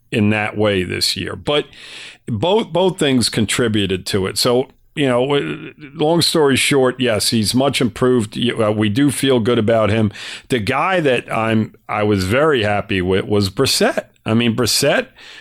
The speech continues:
just looked phenomenal. I mean, he looked like a guy that's just very confident as well.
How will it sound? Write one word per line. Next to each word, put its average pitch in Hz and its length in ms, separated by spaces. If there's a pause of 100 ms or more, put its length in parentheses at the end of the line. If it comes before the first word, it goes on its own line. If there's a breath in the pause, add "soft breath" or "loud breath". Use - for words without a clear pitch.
(120)
just - 280
looked 156 200
phenomenal. 165 760
I 120 80
mean, 117 260
he 113 140
looked 196 240
like 147 180
a 117 60
guy 117 380
that's 113 260
just - 400
very 113 340
confident 127 600
as 90 180
well. 104 460